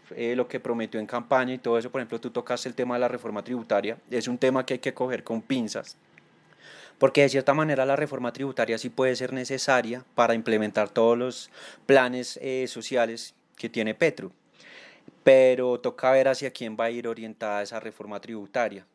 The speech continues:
Esa reforma tributaria debe ir orientada, pues, a los sectores económicos más grandes y tocar de la menor manera posible a la clase media, porque si no, entonces ahí es donde va a haber un problema, donde va a seguir profundizándose la desigualdad,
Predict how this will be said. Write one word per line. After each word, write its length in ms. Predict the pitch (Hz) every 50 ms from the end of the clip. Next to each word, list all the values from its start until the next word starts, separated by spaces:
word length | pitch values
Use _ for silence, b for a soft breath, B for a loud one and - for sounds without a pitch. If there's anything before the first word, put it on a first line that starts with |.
| _ _
Esa 240 | 110 113 113 127 123
reforma 380 | 131 135 - 127 117 117 113
tributaria 480 | - - 131 127 123 - 117 110 113 110
debe 160 | 117 117 123
ir 100 | 123 123
orientada, 600 | 123 120 123 120 117 113 113 107 104 104 107 - _
pues, 300 | - 117 110 - - - _
a 100 | - 107
los 160 | 107 107 104 -
sectores 380 | 104 - _ 110 104 104 104
económicos 600 | 120 117 - 127 120 110 101 104 101 98 - 120 113
más 220 | 107 101 101 107
grandes 520 | 113 139 135 123 113 113 123 127 - - B B B B B B B B B B
y 140 | - 131 127
tocar 480 | - 123 123 - 131 120 117 120 - _ _
de 320 | - 123 123 135 131 131
la 160 | 131 139 135 135
menor 460 | 135 127 123 117 120 131 131 139 143
manera 500 | 151 151 156 156 160 156 151 156 151 -
posible 580 | 165 151 131 - - 127 131 139 160 190 208 - _ _ _ _
a 100 | 151 123
la 140 | 127 120 113
clase 340 | - - 120 107 104 120 117
media, 380 | 123 123 113 107 98 90 - _ _ _ _ B B B B B B B _ -
porque 240 | 120 123 - 123 117
si 140 | - 123
no, 100 | 120 143
entonces 300 | 165 156 - 135 127 123
ahí 100 | 135 131
es 60 | 123 110
donde 240 | 120 117 113 120
va 80 | 120 110
a 60 | 107
haber 120 | 107 107 110
un 100 | 110 -
problema, 540 | - 117 113 117 123 131 131 127 127 123
donde 180 | 120 120 113 117
va 100 | 110 107
a 40 | 104
seguir 300 | - 110 110 113 107 -
profundizándose 720 | 117 113 - 120 113 113 110 113 110 104 104 101 - 110
la 120 | 110 107 107
desigualdad, 800 | 107 107 - 110 104 107 107 101 104 110 127 123 120 120 117